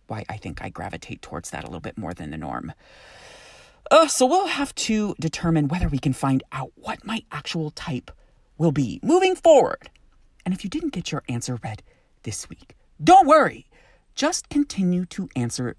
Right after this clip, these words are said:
the weekly question on Instagram at exposing my gay. And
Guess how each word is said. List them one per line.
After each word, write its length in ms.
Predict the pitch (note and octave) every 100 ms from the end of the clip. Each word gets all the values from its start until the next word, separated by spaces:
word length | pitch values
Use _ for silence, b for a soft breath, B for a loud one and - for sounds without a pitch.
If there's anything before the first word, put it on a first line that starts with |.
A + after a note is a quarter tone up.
| _ -
the 300 | D#3 C#3 -
weekly 320 | - D#4+ E4+ D#4
question 600 | - F3+ - F3+ E3 E3+ B B B -
on 200 | E4+ E4+
Instagram 640 | F3 E3+ - D3 D3+ C#3 - -
at 100 | -
exposing 720 | - - - B3 B3+ C4 B3+ b b b b _
my 340 | D#3 D#3+ D#3+ D3+ - _ _ _ _ _ -
gay. 360 | C3 B2+ - _ b b b
And 220 | G3 G3